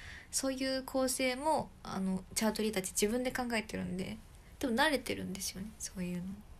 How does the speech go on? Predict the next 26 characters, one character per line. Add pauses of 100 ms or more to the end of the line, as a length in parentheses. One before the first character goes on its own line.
(140)
わ
か
ん
な
い。
他
に
ユ
ニ
ッ
ト
が (460)
ど
う
か
は
知
ら
な
い
か
ら
さ。 (3250)
だ
か
ら、